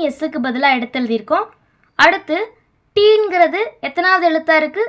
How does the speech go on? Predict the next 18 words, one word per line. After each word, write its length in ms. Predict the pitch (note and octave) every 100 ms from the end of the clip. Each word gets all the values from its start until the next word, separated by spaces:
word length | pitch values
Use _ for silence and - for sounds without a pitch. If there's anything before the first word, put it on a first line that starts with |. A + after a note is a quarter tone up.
| - C#4
இருபதாவது 520 | D#4 F#4+ G4 F4+ D#4+ C#4+
எழுத்தா 260 | C4+ C#4 B3+
இருக்கு. 220 | G#3+ A3 - _ _ _
அப்போ 140 | B3+ C#4 C4+ -
டீக்கு 340 | G4+ G4 F4 C4
பதிலா 260 | A#3+ C4+ G4 G#4+ -
இருபதுன்னு 420 | D#4 F4 F4 F4+ D4
எடுத்து 200 | C4+ C#4
எழுதியிருக்காங்க. 500 | B3+ A#3 A#3 A3 A#3+ G4 - _ _ _ _ D4
நடுவுல 320 | F4+ A4 G#4+ F#4+
உள்ள 120 | F4 D#4 D4+
மூணு 220 | F4 F#4 D#4+
லெட்டர்ஸையும் 600 | C4+ D4+ C#4 C#4+ D#4+ A4 -
அப்படியே 260 | A#3+ E4 E4+
எடுத்து 200 | C#4 -
எழுதியிருக்காங்க. 480 | B3+ A#3 A3+ A3 G#3 G#3 _ _ _ _ C#4+
இப்போ 260 | C#4+ C4+ D#4 F4 C#4+
என்ன 200 | D#4